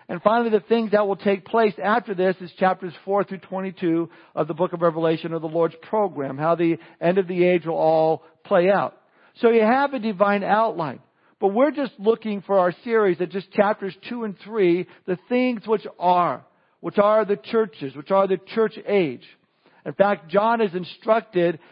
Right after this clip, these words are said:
in chapter one, verse seven, to, uh, write what you see, write in a book and send it to the seven churches which are in Asia,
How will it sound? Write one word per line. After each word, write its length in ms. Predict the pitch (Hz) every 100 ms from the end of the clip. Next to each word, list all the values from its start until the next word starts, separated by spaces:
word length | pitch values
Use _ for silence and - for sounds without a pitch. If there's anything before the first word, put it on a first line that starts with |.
| _
in 100 | 165
chapter 320 | 165 202 190 190
one, 240 | 196 185
verse 220 | 185 170 - -
seven, 320 | 226 196 180 -
to, 260 | 180 175 - _ _ -
uh, 160 | 156
write 320 | 156 180 196 165
what 240 | 208 220
you 60 | 240 -
see, 100 | 214
write 340 | 170 190 220
in 100 | 226
a 60 | 226
book 240 | 170 196
and 140 | 190 -
send 160 | 202
it 80 | 208
to 80 | 185
the 140 | 185 165
seven 280 | 202 202
churches 360 | 190 190 196 170
which 160 | 185 180
are 140 | 185
in 80 | 185
Asia, 500 | 165 151 151 151